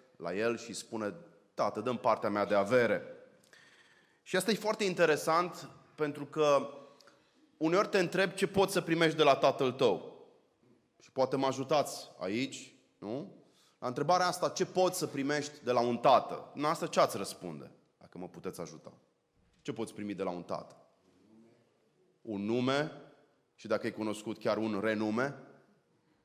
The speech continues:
În buletinele dumneavoastră, în pașapoartele dumneavoastră, întotdeauna apare numele Tatălui, nu? Și Iisus a venit în lume în numele Tatălui, ceresc, ce-i drept. Și noi suntem totdeauna purtători acestui nume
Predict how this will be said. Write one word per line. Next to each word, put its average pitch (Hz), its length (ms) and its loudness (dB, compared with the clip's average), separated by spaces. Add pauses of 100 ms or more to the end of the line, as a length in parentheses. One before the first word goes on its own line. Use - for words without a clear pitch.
(840)
În 123 140 -4
buletinele 135 680 2 (160)
dumneavoastră, 120 760 4
în 117 140 0
pașapoartele 123 680 4
dumneavoastră, 117 380 0
întotdeauna 127 400 0
apare 123 280 2
numele 127 320 0
Tatălui, 123 540 0
nu? 139 420 -4 (1400)
Și - 140 -10
Iisus 170 400 -4
a 113 60 2
venit 110 300 -4
în 104 100 -4
lume 101 180 -4
în 98 60 -2
numele 98 300 -2
Tatălui, 82 560 -4 (220)
ceresc, 107 500 -2 (180)
ce-i 87 160 -10
drept. 85 320 -8 (1160)
Și - 160 -8
noi 160 160 4
suntem 170 540 0
totdeauna 175 300 0
purtători 160 760 4
acestui 135 440 -2
nume 147 380 2